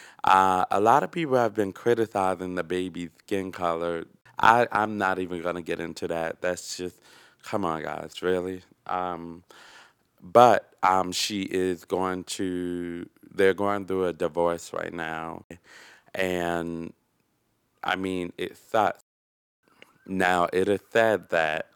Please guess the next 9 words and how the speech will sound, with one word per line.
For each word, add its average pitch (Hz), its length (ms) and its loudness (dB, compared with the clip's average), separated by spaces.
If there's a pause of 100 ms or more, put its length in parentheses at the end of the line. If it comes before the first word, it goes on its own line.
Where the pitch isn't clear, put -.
(400)
she 95 920 -4 (840)
didn't 98 320 -2
wanna 92 220 0
live 90 260 4
up 87 220 0
to 87 540 -4 (240)
the 90 200 -2
expectations 87 1120 -6
of 85 520 -2